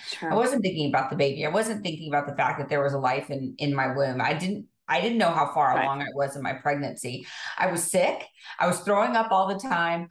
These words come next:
Speaker 2: I was embarrassed. I felt
Speaker 1: Sure.
Speaker 2: ashamed. And I just needed to have this crisis done. I needed to have it over with and done with. And so that's why I had the abortion.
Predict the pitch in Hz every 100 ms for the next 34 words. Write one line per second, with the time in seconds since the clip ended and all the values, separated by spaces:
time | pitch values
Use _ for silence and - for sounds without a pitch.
0 | - 151 156 151 143 151 160 208 285 330
1 | - - - 165 165 165 156 - - 170
2 | 180 202 226 233 - - _ 180 180 170
3 | 202 247 214 185 180 175 156 156 151 147
4 | - - 139 147 - 196 196 - _ -
5 | 139 143 127 110 - _ 160 170 165 156
6 | 160 147 139 143 151 170 165 156 - 147
7 | 139 143 151 175 127 - - _ - -
8 | - 185 185 190 185 185 202 - 226 190
9 | 185 170 170 165 202 285 202 185 208